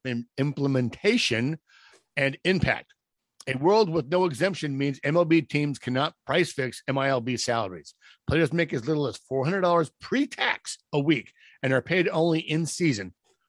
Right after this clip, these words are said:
Higher level wages aren't much better. It would mean every player could negotiate his salary, and this is wildly imprudent.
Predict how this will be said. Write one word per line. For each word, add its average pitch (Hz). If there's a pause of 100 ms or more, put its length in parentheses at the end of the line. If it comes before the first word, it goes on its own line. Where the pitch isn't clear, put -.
Higher 135
level 135
wages 170
aren't 143
much 127
better. 120 (380)
It 147
would 147
mean 170
every 165
player 156
could 135
negotiate 139
his 135
salary, 110 (320)
and 131
this 156
is 127
wildly 147
imprudent. 120